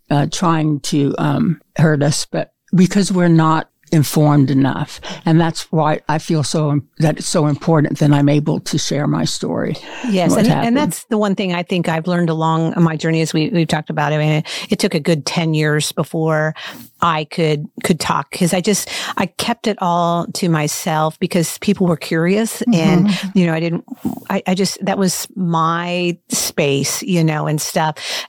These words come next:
Speaker 2: And, um, as, as we've discussed, if we keep not speaking,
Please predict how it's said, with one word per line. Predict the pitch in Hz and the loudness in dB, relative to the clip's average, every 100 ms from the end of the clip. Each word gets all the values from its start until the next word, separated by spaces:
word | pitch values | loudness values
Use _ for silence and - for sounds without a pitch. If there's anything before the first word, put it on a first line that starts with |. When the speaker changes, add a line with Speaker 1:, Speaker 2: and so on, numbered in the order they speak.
| - | -2
Speaker 2:
And, | 190 180 170 170 | 0 0 0 0
um, | - 175 160 160 - | 0 0 0 0 -2
as, | 185 170 - | -2 -4 -2
as | 190 160 180 | -2 0 0
we've | 165 | 0
discussed, | 156 151 - 185 165 185 | 0 -2 -2 -2 0 -2
if | 156 | -2
we | 170 160 | 0 0
keep | - 190 170 - _ 240 | 0 0 0 -2 _ -4
not | 185 165 151 156 - _ | 2 2 2 -2 -6 _
speaking, | 196 - - 175 - 165 156 151 | -4 -2 0 -2 0 0 2 0